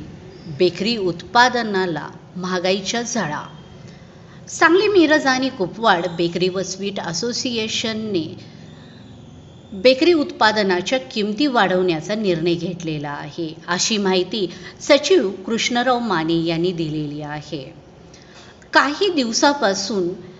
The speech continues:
बेकरी उत्पादनासाठी लागणाऱ्या मैदा, वनस्पती तूप, मार्गारीन, पॅकिंग आदी साहित्यात भरमसाठ वाढ झालेली आहे. यामध्ये तेल, तूप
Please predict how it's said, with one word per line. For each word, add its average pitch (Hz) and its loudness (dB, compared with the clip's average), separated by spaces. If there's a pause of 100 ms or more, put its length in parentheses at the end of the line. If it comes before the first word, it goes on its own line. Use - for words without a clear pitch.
(140)
बेकरी 220 4
उत्पादनासाठी 208 2
लागणाऱ्या 165 0
मैदा, 170 0
वनस्पती 170 0 (140)
तूप, 190 -8
मार्गारीन, 175 0
पॅकिंग 175 -4 (380)
आदी 277 4
साहित्यात 220 0 (380)
भरमसाठ 220 4
वाढ 170 2 (100)
झालेली 156 -4
आहे. 151 -8 (220)
यामध्ये 190 0 (460)
तेल, 311 6
तूप 202 -2